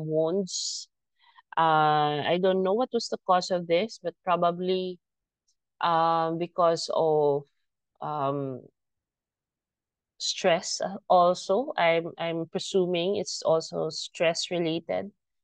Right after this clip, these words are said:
And, uh, probably I was not able to address immediately the concern. That's why it prolonged and it, but,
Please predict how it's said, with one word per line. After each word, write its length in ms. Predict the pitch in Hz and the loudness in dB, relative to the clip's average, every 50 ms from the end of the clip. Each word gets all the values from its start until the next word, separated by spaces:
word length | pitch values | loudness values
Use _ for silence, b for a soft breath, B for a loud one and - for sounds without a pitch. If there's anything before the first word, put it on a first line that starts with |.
| _ _ _ _ _ _ _ _ - - | _ _ _ _ _ _ _ _ -2 0
And, 880 | 190 190 190 185 180 175 175 170 170 165 165 165 165 165 156 156 156 - _ _ _ _ _ _ _ _ - - | 2 4 4 4 4 6 6 6 6 4 2 0 -2 -4 -6 -8 -12 -14 _ _ _ _ _ _ _ _ -14 -14
uh, 60 | - - - | -14 -8 -2
probably 520 | - 180 170 175 175 175 175 185 175 175 165 | 0 0 2 2 0 -2 0 -2 0 2 2
I 120 | 156 151 | 2 2
was 180 | 147 160 156 165 | 0 -4 -4 -2
not 200 | 165 151 147 147 | -4 -4 -4 -4
able 340 | - 175 175 160 165 165 170 - | -4 -6 -4 -2 -2 -2 -2 -2
to 120 | - 175 - - | -4 -2 -2 -2
address 460 | 160 156 - 175 160 160 - - - | -2 -2 -2 0 0 0 0 -2 -8
immediately 800 | - 180 185 180 160 175 170 165 _ - 175 175 165 160 165 165 165 | -4 -4 -4 -2 0 -2 -2 -4 _ -10 -12 -10 -8 -8 -8 -10 -12
the 80 | 170 - - | -14 -14 -10
concern. 600 | 156 151 156 - - 143 131 135 135 - 156 160 _ _ _ _ _ _ _ _ - | -10 -10 -8 -8 -6 -4 -4 -4 -6 -10 -14 -18 _ _ _ _ _ _ _ _ -2
That's 280 | - 175 175 170 - - | 0 0 0 0 -2 -2
why 640 | 180 175 170 165 160 156 156 156 156 156 - 110 151 | 2 4 6 6 6 6 6 4 4 2 2 0 -2
it 60 | 143 _ _ _ _ _ _ _ _ _ _ _ _ _ _ _ _ _ _ - | -4 _ _ _ _ _ _ _ _ _ _ _ _ _ _ _ _ _ _ 0
prolonged 680 | 190 180 170 170 160 156 151 151 160 165 175 170 - 165 - _ _ _ _ _ _ _ _ _ - | 0 2 4 6 6 6 6 4 0 -2 -6 -8 -12 -18 -20 _ _ _ _ _ _ _ _ _ -8
and 680 | - 160 156 151 151 147 147 147 147 147 143 147 151 - | -6 -4 -2 0 0 2 2 2 0 0 -2 -4 -6 -4
it, 160 | - - 147 - _ _ _ _ _ _ _ b b b b b b | -4 -4 -4 -4 _ _ _ _ _ _ _ b b b b b b
but, 220 | - 196 190 - | -2 -2 -2 -2